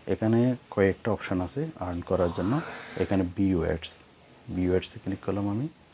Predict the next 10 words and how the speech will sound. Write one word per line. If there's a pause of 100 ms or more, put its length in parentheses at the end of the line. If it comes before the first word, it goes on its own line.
(1160)
ভিউ
অ্যাডসে
ক্লিক
করার
পর (140)
এখানে
দেখা
যাচ্ছে (160)
সার্ফ
অ্যাডস,